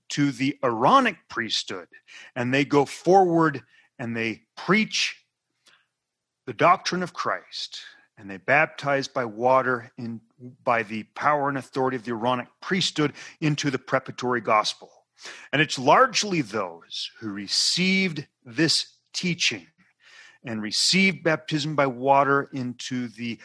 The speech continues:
preparatory gospel who survived the destructions that preceded the coming of Jesus Christ, you know, after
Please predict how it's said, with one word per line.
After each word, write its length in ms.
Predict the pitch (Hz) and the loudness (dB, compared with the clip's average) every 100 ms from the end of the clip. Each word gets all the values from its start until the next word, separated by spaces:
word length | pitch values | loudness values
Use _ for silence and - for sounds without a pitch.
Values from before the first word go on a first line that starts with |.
| _ - | _ -2
preparatory 580 | 151 165 160 - 135 | 0 0 -2 0 0
gospel 640 | 104 147 151 139 - 123 120 | 2 4 4 4 -2 -6 -6
who 180 | 139 123 | -6 -6
survived 500 | 139 110 147 151 113 | -4 0 2 2 -4
the 80 | |
destructions 920 | 113 120 - - 214 202 - 107 92 - | -8 -6 -6 2 2 2 -2 -4 -10 -16
that 180 | - - | -14 -10
preceded 600 | 113 - - 185 180 147 | -4 -2 0 0 0 -2
the 60 | |
coming 440 | - - 170 170 165 | -4 -2 -2 0 -4
of 80 | 139 | -4
Jesus 380 | 151 131 123 | -4 -4 -4
Christ, 580 | - 180 165 98 - - - - - - - - | -2 2 2 0 -6 -6 -14 -20 -20 -20 -20 -6
you 80 | 120 | -4
know, 160 | 107 - - | -4 -2 2
after 640 | 151 147 - 139 127 | 4 4 -2 -4 -4